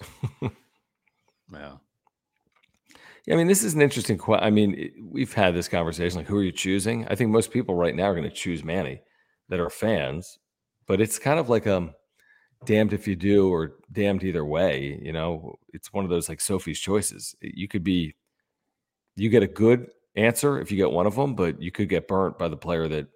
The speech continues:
Speaker 1: you lose.
Speaker 2: Yeah.
Speaker 1: You know?
Speaker 2: And even if they keep, say they keep Soto instead of Manny, and they have Soto, Tatis,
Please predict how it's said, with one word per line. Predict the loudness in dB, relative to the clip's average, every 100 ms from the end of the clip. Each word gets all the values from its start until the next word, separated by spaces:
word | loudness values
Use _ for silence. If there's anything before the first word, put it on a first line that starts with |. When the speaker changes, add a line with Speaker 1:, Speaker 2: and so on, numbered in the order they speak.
| _ _ _
Speaker 1:
you | -8
lose. | -2 0 -2 -8 -20 _ _ _ _ _ _ _ _ _ _ _
Speaker 2:
Yeah. | -14 -14 -16 _ _ _ _
Speaker 1:
You | -8 -4
know? | -2 -4 -8 _ _ _ _ _
Speaker 2:
And | -6 -4
even | -2 -2
if | -2
they | 0 -2
keep, | -4 -10 -8 -8 -10 _ _ _ _
say | -2 0
they | -2
keep | -4 -10 -8
Soto | -10 -4 -2 0 0 -2 -4 -8
instead | -10 -6 -4 -4
of |
Manny, | -4 -4 -4 -6 -10 -14 _ _ _
and | -8
they | -6
have | -4
Soto, | -6 -2 0 0 -4
Tatis, | -4 -4 -4 -8 -8 -8 -10